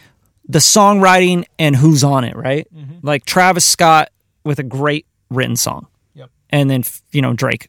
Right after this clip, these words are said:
Speaker 1: And then, <laughs> okay, what do you got? You got an
Speaker 2: Drake
Speaker 1: explosive.
Speaker 2: anything, right?
Speaker 1: And, and the
Speaker 2: <laughs>
Speaker 1: beat's no different than anything you've heard already, but it's because the songwriting's great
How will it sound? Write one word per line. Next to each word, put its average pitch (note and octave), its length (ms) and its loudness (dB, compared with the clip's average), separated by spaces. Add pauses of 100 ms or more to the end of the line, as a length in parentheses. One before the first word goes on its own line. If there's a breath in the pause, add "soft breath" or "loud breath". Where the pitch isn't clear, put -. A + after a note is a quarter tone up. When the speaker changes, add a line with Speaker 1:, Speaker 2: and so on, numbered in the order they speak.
Speaker 1:
And B2+ 140 -4
then, A#2 200 -6 (140)
<laughs> - 180 -4
okay, D3 240 0
what B2+ 140 0
do C#3 40 -2
you C3 80 -2
got? A#2+ 220 0
You C3+ 100 -6
got C#3 140 2
an C3 60 -2
Speaker 2:
Drake B2+ 100 -4
Speaker 1:
explosive. C#3 580 0
Speaker 2:
anything, C3 260 -10
right? D3+ 280 -12
Speaker 1:
And, F#3+ 200 2
and F#3+ 140 6
the E3+ 60 6
Speaker 2:
<laughs> C3 120 -4
Speaker 1:
beat's B3 300 2
no B3 180 0
different G#3 360 -2
than G3+ 140 -2
anything G3+ 500 0
you've F3 100 0
heard G3+ 220 0
already, D3+ 380 4
but D#3+ 260 2 (580 soft breath)
it's E3 160 0
because F#3 320 0
the D#3+ 60 -2
songwriting's D#3+ 600 2
great D3 320 2